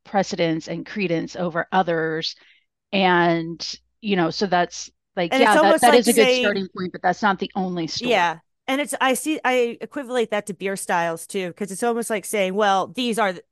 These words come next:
Speaker 2: B J C beer styles, so these are the beer styles."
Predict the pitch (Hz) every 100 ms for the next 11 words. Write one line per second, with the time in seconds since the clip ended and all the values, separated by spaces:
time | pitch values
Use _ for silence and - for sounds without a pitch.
0 | _ _ 240 202 202 - 190 165 185 -
1 | 165 165 196 175 202 180 180 160 175 156
2 | 165 123 110 -